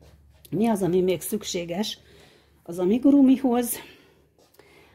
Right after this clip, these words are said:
Az, az, az amigurumikat egyébként, ö, körkörösen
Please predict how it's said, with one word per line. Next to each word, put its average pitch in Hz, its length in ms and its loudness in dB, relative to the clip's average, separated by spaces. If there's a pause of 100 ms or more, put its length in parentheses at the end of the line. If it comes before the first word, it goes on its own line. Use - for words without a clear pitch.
(140)
Az, 202 140 0
az, 294 260 6
az 220 180 2
amigurumikat 214 720 4
egyébként, 214 600 -6
ö, 185 240 0 (920)
körkörösen 180 600 2